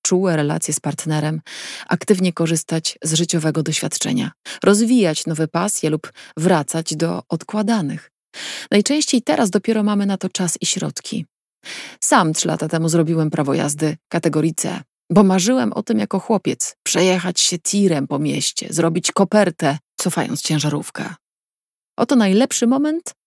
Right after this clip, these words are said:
aby spełniać marzenia. Żeby to było jednak możliwe, trzeba być zdrowym, zdrową. Po czterdziestce, pięćdziesiątce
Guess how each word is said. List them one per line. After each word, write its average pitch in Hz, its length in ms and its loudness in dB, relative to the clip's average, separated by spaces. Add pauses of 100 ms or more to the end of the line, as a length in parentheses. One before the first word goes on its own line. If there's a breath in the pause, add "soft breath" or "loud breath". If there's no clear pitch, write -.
(160)
aby 143 200 2
spełniać - 560 -2
marzenia. 185 520 -2 (1120 loud breath)
Żeby 175 200 4
to 233 140 2
było 240 200 4
jednak 185 300 2
możliwe, 160 440 0
trzeba 147 260 -2
być 147 180 -4
zdrowym, 156 540 0 (520)
zdrową. 165 580 0 (840)
Po 247 100 4
czterdziestce, 196 840 0 (440 loud breath)
pięćdziesiątce 170 880 0